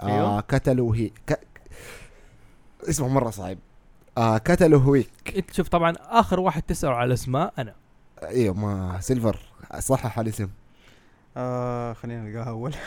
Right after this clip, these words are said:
Speaker 2: <laughs> أوكي، عبال ما
Speaker 1: أوكي،
Speaker 2: تلاقوها.
Speaker 1: طيب.
Speaker 3: إيه، كاتل هويك.
Speaker 2: في كو-، ها؟
Speaker 3: كاتل هويك.
Speaker 2: إيش كاتل هويك هذه؟ إيش هرجتها؟
Speaker 1: كاتل هويك هذه تتميز بالفن المعماري الغريب عندهم.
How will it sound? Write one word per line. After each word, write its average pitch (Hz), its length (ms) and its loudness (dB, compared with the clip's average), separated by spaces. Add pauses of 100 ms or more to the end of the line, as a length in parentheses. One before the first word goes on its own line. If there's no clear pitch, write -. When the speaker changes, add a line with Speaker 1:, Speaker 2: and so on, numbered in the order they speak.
(200)
Speaker 2:
<laughs> - 320 -10
أوكي، 190 220 2
عبال 156 380 4
ما 180 100 4
Speaker 1:
أوكي، - 100 -2
Speaker 2:
تلاقوها. 160 400 10
Speaker 1:
طيب. 170 160 6
Speaker 3:
إيه، 139 200 2 (380)
كاتل 156 260 2
هويك. 160 280 4
Speaker 2:
في - 60 -16
كو-، 208 120 4 (120)
ها؟ 165 200 2 (120)
Speaker 3:
كاتل 123 220 -4
هويك. 110 240 -4 (240)
Speaker 2:
إيش - 180 -10
كاتل 160 240 -4
هويك 127 320 0
هذه؟ 113 140 -4
إيش 127 160 -6
هرجتها؟ 117 380 -6 (180)
Speaker 1:
كاتل 131 260 0
هويك 101 240 0
هذه 180 580 2
تتميز 131 600 -2
بالفن 104 1000 -2
المعماري 104 500 -4
الغريب 95 380 -6
عندهم. 85 340 -10